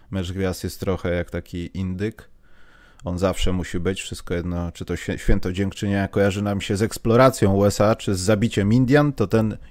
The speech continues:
indyk musi być, bo to, to są święta. I tak trochę to postrzegam, że zawodnicy patrzą na to tak mało, mało optymistycznie. No ale masz rację, no.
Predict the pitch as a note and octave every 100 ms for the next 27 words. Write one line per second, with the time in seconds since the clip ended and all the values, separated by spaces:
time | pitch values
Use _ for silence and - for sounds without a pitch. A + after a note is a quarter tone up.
0 | - D3 C3 B2 - A#2+ - G#2 A#2 G#2+
1 | G#2 G#2 - G#2+ G#2+ - F#2 - - -
2 | - - - _ _ _ _ _ - _
3 | _ G#2+ C#3+ D3 D3+ C#3 C3+ C3+ C#3 -
4 | - B2+ G2+ F2 F#2 F#2 F#2 - - G2+
5 | G2+ G#2 G#2+ G#2 G2+ G#2 G#2 - G#2+ G#2
6 | G#2+ G2+ G2+ G#2+ G#2 G2+ G2 F#2+ F#2+ -
7 | - - A2+ G2 F#2+ F#2 F#2 - F#2 F2
8 | - F#2+ - D2 D2 - G2 G#2+ A#2 A#2
9 | A#2 - C#3+ B2+ - D#2 D#2